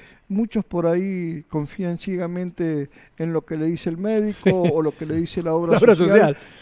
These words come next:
Speaker 1: y en realidad se están vulnerando sus derechos y por ahí hay que abrirle los ojos a la gente. Eh, ¿cómo, cómo hacen para comunicarse con, con vos, por ejemplo?
Speaker 2: Bueno,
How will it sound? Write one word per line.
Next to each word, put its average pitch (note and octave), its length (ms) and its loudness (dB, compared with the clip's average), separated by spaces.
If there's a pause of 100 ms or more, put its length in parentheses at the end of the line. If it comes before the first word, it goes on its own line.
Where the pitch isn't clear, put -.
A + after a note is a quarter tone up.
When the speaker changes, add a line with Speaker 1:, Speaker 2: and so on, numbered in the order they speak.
Speaker 1:
y F#3 100 -2
en E3+ 100 -2
realidad E3 420 2
se - 140 -6
están D#3+ 560 -6
vulnerando F#3 760 -2
sus D3+ 200 -8
derechos F#3 540 -4 (520)
y D3 460 -6
por - 320 -4
ahí F3+ 480 -2
hay E3+ 160 2
que - 120 -2
abrirle E3 840 -2
los D3 220 -8
ojos - 420 -6 (340)
a C#3+ 120 0
la D3 100 0
gente. C#3 460 -8 (400)
Eh, G3 260 2
¿cómo, C#4+ 440 0
cómo C#4 280 -2
hacen A#3 240 0
para F#3+ 220 0
comunicarse F3+ 640 -4
con, E3 320 -6
con D#3+ 200 -4
vos, G#3 200 4
por C#3+ 160 -2
ejemplo? C3 300 -8
Speaker 2:
Bueno, G#3+ 340 4